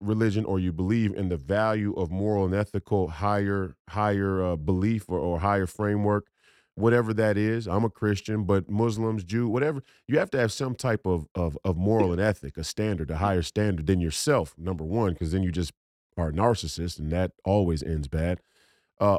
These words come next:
or, you know, you're on the other side where it's, you know, anti-God, anti-religion,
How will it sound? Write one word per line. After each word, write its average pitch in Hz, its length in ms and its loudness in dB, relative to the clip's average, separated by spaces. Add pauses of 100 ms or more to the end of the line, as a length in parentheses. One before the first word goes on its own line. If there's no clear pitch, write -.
(100)
or, 139 360 8
you 107 200 -2
know, 113 180 4
you're 120 240 2
on 127 120 4
the 127 100 2
other 170 180 2
side 110 360 2
where 110 260 2
it's, - 400 -8
you 120 100 0
know, 101 240 0
anti-God, 107 880 0
anti-religion, 104 1120 -2